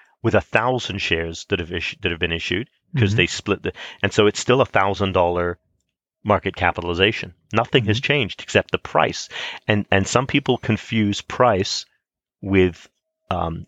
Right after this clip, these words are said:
Speaker 1: opportunity and value. Uh, it's, it's kind of lottery ticket thinking. The, the lower the share price of a stock,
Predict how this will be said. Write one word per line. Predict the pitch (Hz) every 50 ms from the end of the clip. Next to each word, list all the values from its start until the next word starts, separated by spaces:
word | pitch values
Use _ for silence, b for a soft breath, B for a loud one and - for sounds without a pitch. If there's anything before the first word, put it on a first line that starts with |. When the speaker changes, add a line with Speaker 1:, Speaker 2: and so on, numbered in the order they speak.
| _
Speaker 1:
opportunity | - 98 - 95 - - 117 110 101 87 90 85 - - _
and | 92 92 82
value. | - 87 87 92 90 82 85 82 - B B B B B B B B -
Uh, | 95 92 90 92
it's, | 92 95 - 107
it's | 98 - -
kind | - 110 107 107
of | 92 92
lottery | 95 98 104 113 123 113 107 98
ticket | - - 104 - 107 92
thinking. | - - 101 92 92 - - - - - _ _ _ -
The, | 101 95 - -
the | 95 95
lower | 90 92 104 117 123 123
the | 110 110
share | - - - 101 98
price | - - 95 90 85 -
of | 101 85
a | 90
stock, | - - - 117 113 107 - - _